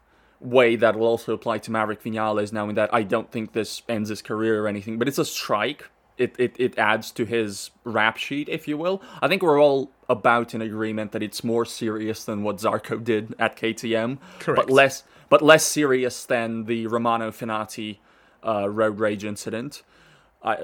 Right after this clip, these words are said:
Speaker 1: yeah, I think that's, that's about right. Uh, Yamaha said that his actions could have potentially caused significant damage to the engine and could have caused serious risks to the rider himself and possibly posed a danger to all the other riders.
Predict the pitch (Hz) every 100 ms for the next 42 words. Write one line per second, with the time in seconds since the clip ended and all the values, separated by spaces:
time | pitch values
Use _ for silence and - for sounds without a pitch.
0 | - 117 113 107 113 123 127 117 - -
1 | - 120 - 113 113 113 117 135 - 117
2 | 110 113 131 120 120 117 127 120 101 113
3 | 107 - - 127 110 123 120 - 117 110
4 | - 143 - 131 127 - 123 123 117 107
5 | 120 - 110 113 113 110 104 - 120 117
6 | 135 151 160 160 156 - - - - 117
7 | 110 - - 135 131 - 120 - 131 123
8 | 117 - 123 - - - 113 113 117 117
9 | 110 113 110 - 147 165 - 113 127 120
10 | 123 117 - 123 117 113 113 117 120 123
11 | 120 - 113 117 110 107 107 123 135 156
12 | 175 196 226